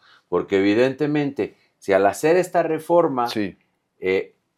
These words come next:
Speaker 1: el, a est-, en esta reforma quitamos o se quitan todos esos candados que hoy tienen las condiciones generales y la ley la abres y amplías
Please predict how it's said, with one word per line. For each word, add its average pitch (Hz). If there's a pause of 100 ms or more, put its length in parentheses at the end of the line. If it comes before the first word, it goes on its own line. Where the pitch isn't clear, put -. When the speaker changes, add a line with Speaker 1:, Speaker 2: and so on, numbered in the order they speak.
(180)
Speaker 1:
el, 104
a 104
est-, 131
en 117
esta 131
reforma 139
quitamos 147
o 113
se 113
quitan 151
todos 147
esos 139
candados 113
que 104
hoy 107
tienen 113
las 110
condiciones 104
generales 107 (600)
y 104
la 95
ley 127 (680)
la 92
abres 120
y 95
amplías 117